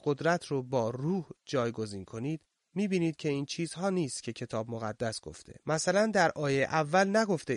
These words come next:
عیسی با قدرت، قدرت روح القدس به استان جلیل برگشت و شهرت او سرتاسر آن ناحیه را پر ساخت.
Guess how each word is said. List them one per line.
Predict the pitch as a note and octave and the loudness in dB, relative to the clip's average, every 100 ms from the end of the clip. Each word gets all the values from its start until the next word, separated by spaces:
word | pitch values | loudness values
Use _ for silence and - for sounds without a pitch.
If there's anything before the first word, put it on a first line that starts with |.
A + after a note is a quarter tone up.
| - | -4
عیسی | C#3+ B2 D3 C#3 | -6 -4 0 0
با | C3 C3 - | 0 0 2
قدرت، | C#3 B2 C#3 F3+ - F#3 | 0 2 4 4 2 -2
قدرت | D3 C3+ B2 B2 - B2 | 0 0 0 0 0 -4
روح | A#2 A2+ | -6 -6
القدس | B2 B2+ C#3+ D#3 F3+ - | -6 -2 -2 0 0 -2
به | A#2+ | -4
استان | A2+ - A2 G#2 | -4 -6 -6 -6
جلیل | G#2+ G#2 G#2 | -8 -8 -8
برگشت | G2+ F#2+ F#2 F#2 - _ _ _ _ _ - | -8 -10 -10 -14 -16 _ _ _ _ _ 0
و | E3+ | 2
شهرت | - D#3+ D3 C3+ D3 | 2 0 0 -2 -2
او | C3+ C3+ | -6 -4
سرتاسر | - B2 - A2+ - G#2+ | -2 -2 -2 -6 -4 -4
آن | G#2 A2+ | -2 -4
ناحیه | G#2+ G2+ G2+ G2 | -6 -8 -8 -8
را | G2 | -8
پر | - F#2+ | -8 -10
ساخت. | F#2+ D2+ D2+ | -10 -16 -18